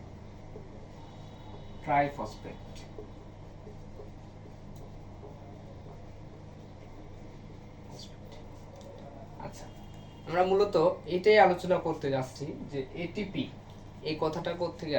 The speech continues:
আসলো, অ্যাডেনোস-, অ্যাডেনোসাইন ট্রাইফসফেট বা অ্যাডেনোসিন ট্রাইফসফেট কোত্থেকে আসলো, সে বিষয় নিয়ে আমরা আজকে ডিটেলসে আলোচনা করব। এবং এই ভিডিওটার মাধ্যমে সকলে জানতে পারবে যে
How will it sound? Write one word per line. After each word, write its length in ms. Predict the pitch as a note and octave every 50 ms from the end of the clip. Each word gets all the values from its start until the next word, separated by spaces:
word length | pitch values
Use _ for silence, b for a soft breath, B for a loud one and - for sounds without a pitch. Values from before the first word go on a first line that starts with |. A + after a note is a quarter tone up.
| -
আসলো, 220 | - - - - - - - - - - - - - - - - - - - - - - - - - - - - - - - - -
অ্যাডেনোস-, 520 | D#3+ D3+ D#3 D#3+ D#3+ D#3+ D#3 - - - - -
অ্যাডেনোসাইন 580 | - C#3+ D3+ D#3+ D#3+ D#3+ D#3+ - E3+ F3 F#3+ G3+ -
ট্রাইফসফেট 560 | E3+ C#3 C3 B2+ - C3+ B2+ - - D3 C#3+ C#3+ C#3
বা 60 | C3+ C3
অ্যাডেনোসিন 440 | C3+ C#3+ D3 D3 C3+ - D#3 D#3 D3+ -
ট্রাইফসফেট 560 | C#3+ B2 A2+ A2+ - - - - - G2 - - - -
কোত্থেকে 380 | E3 - - - D3+ C3 - G2+ G3
আসলো, 180 | - - - - - - B B B B B B B -
সে 80 | - D#3 D3+
বিষয় 180 | D3 C#3+ D#3 D3+ D3+
নিয়ে 120 | C#3+ C#3 C3+
আমরা 120 | C3 C3 B2+ A#2+
আজকে 180 | A#2+ - - B2+ A2+ A2+ C3
ডিটেলসে 400 | C3+ C3 D3+ D3+ C#3+ C#3 - C3 A#2+
আলোচনা 280 | A#2+ A2 - B2 G#2+ A2+ - -
করব। 160 | G#2+ G#2 B2 D#3 - - - B B B B B B B B B - B2+
এবং 180 | C3 D3 D3+ D#3 - - - - D#3
এই 60 | E3+ E3+ D#3+
ভিডিওটার 440 | D#3+ E3 D#3+ F3+ F3 F3 F#3 F#3 E3+ D#3+
মাধ্যমে 360 | C#3 C3 B2+ - C3 A2 G2 F2+ - - - - - - - - -
সকলে 280 | D3+ C#3+ C#3+ F3+ F3 F3+ E3+ D#3+
জানতে 200 | D3+ C#3+ C#3+ C#3+ C#3
পারবে 180 | C#3 C3+ C#3 C#3 C#3
যে 40 | C#3